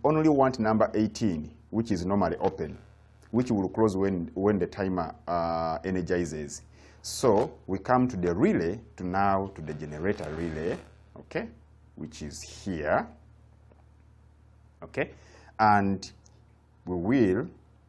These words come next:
give the coil supply, A one, and then we will loop, okay, here, then we give contact normally open to the relay, okay, because when this relay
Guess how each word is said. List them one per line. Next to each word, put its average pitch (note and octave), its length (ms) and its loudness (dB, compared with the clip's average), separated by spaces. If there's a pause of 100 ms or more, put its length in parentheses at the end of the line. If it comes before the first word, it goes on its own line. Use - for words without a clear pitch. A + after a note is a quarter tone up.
(1400)
give F#2+ 300 2
the D#2+ 100 -6
coil F2+ 360 -2
supply, A2 580 -2 (1000)
A G#2+ 80 2
one, B2 400 0 (720)
and G2 220 0
then A2+ 320 4
we C#3+ 80 2
will F3 440 4
loop, - 200 -2 (600)
okay, - 340 -4
here, G2+ 480 0 (840)
then G#2 280 2
we F#2+ 100 2
give A2+ 380 -2
contact A2+ 380 -2
normally G2+ 420 -2
open E2+ 360 -4 (720)
to - 80 -14
the D#2 160 -8
relay, F2 360 -4 (840)
okay, C#3 280 -6 (640)
because G#2 320 4
when A2 240 4
this C#3 260 0
relay G#2+ 460 2